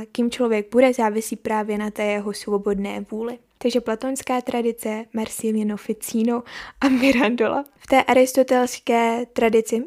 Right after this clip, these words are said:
se rozvíjel motiv přírody a ta se zase objevovala ve městě Padov. Na rozdíl od té platonské, která, jak jsem říkala, se objevovala ve Florencii, tak aristotelská v Padově.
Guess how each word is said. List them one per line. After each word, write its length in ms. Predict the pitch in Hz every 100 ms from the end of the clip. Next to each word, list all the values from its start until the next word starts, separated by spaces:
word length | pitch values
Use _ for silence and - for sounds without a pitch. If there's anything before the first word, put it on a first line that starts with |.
| -
se 140 | -
rozvíjel 500 | 233 226 233 226 226
motiv 380 | 220 220 233 -
přírody 580 | - - 226 220 254 302 311 - - -
a 280 | - 240 233
ta 120 | 226
se 140 | 240 233
zase 260 | 233 233
objevovala 640 | - 220 226 220 226 226 226
ve 120 | 220
městě 400 | 220 220 - 220
Padov. 440 | - 226 220 240 - _ _ _ _ -
Na 100 | 226
rozdíl 320 | 220 220 220 226
od 80 |
té 120 | 226 220
platonské, 640 | 214 214 220 226 - 214
která, 280 | - - 214
jak 120 | 214
jsem 120 | 220
říkala, 340 | 220 220 220 226 - - -
se 200 | - -
objevovala 640 | 233 226 226 220 226 -
ve 120 | 254
Florencii, 680 | 254 269 254 254 254 247 247
tak 180 | 247 240 -
aristotelská 1080 | 226 220 233 214 220 220 - - - 262 262 _ _
v 120 | -
Padově. 460 | - 214 220 226 269